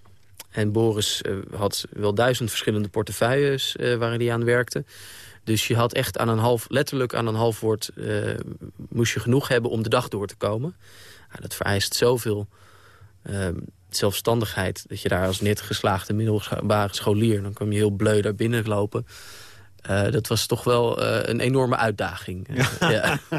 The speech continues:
Speaker 2: <laughs> Dat is heel,
Speaker 1: Ja.
Speaker 2: dus je verzandde, je, je, je, je... raakte de kluts kwijt.
Speaker 1: Ik heb wel dagen, eh, dat ik, eh, goed, eh, de kluts kwijt was. Ja, dat ik wel,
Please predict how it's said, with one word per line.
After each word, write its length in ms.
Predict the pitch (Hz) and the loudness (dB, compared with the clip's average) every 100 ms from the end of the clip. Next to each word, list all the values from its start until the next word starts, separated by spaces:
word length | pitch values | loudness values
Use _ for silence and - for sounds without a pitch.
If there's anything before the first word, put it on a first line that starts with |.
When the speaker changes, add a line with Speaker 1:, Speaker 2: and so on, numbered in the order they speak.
| 135 | 0
Speaker 2:
<laughs> 220 | 151 123 | 0 0
Dat 120 | 127 | -2
is 100 | 127 | 0
heel, 160 | 135 131 - - - | 2 0 -2 -14 -4
Speaker 1:
Ja. 280 | - 104 - | 0 2 2
Speaker 2:
dus 180 | 135 135 | 0 0
je 120 | 143 | -2
verzandde, 500 | 127 127 120 113 107 | 0 2 2 2 2
je, 140 | 117 127 | 0 0
je, 260 | 123 120 113 | 2 2 4
je, 260 | 120 120 - | 2 2 -2
je... 160 | 131 - - - - - - - | -16 -16 -20 -20 -20 -20 -16 -2
raakte 280 | 131 - | -2 0
de 60 | 139 | -2
kluts 260 | 151 135 - | 0 0 -2
kwijt. 280 | 107 101 - | -4 -6 -2
Speaker 1:
Ik 200 | 147 139 | 0 0
heb 180 | - 101 | -4 -4
wel 140 | 98 | -2
dagen, 580 | 104 107 113 123 120 127 | 0 -2 0 0 0 0
eh, 180 | 127 120 | -2 0
dat 120 | 123 | 0
ik, 180 | 123 - | 0 0
eh, 260 | 127 123 120 | 2 2 0
goed, 300 | - 131 - | -2 -4 0
eh, 140 | 127 | 0
de 80 | 117 | 0
kluts 260 | - 131 - | 0 0 2
kwijt 260 | 139 127 | 0 0
was. 260 | 101 104 - | -2 -6 0
Ja, 140 | 117 | 0
dat 240 | - 113 120 | 0 0 0
ik 80 | |
wel, 320 | 120 135 127 | 4 4 2